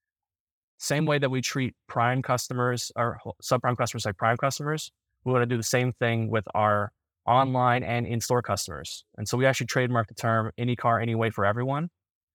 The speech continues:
And that's meant to encompass a few different things. One, any car, we sell cars from, well, not right now, ten thousand, maybe twenty thousand,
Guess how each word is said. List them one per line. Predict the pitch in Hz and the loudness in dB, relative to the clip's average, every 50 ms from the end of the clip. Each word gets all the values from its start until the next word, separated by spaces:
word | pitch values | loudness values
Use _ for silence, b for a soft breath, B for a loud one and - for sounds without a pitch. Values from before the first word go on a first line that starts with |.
| _ _ - | _ _ -4
And | 123 | -2
that's | 127 117 - | -2 0 0
meant | 135 135 123 | 0 0 0
to | - 120 | 0 0
encompass | 117 - - 123 120 117 - 120 117 - - - - | 0 0 2 2 2 2 2 0 -2 -2 -4 -8 -10
a | 120 | -10
few | - - 156 | -6 -2 -2
different | 143 143 123 120 104 - | 0 0 -2 -2 -4 -2
things. | - 78 69 - - - - - _ - | -4 -4 -4 -6 -10 -12 -12 -14 _ -6
One, | - 123 139 139 139 143 143 - _ _ _ _ - - | -2 0 2 2 2 0 -4 -8 _ _ _ _ -8 -6
any | 120 131 139 | -4 -2 -2
car, | - - 131 127 131 147 156 160 - - - | 0 0 2 2 2 2 0 -4 -10 -14 -12
we | - 113 110 | -8 -6 -4
sell | - - 123 117 113 107 - | 0 2 2 2 2 0 0
cars | - 123 117 117 117 113 | 0 2 2 2 2 0
from, | - 117 113 110 104 104 101 _ _ - | 0 0 0 0 0 -4 -6 _ _ -6
well, | 104 101 | -4 -2
not | 101 104 107 104 - - | 2 4 4 4 4 2
right | - 104 98 | 0 0 2
now, | 104 101 92 | 2 2 0
ten | - - 113 113 | 0 0 -2 0
thousand, | - 90 85 90 92 - 101 | 0 0 0 -2 -2 -4 -6
maybe | 95 92 95 | -6 -6 -6
twenty | - - 98 98 95 | -6 -2 -2 -2 -2
thousand, | - - 80 85 - - | -2 -6 -8 -8 -10 -12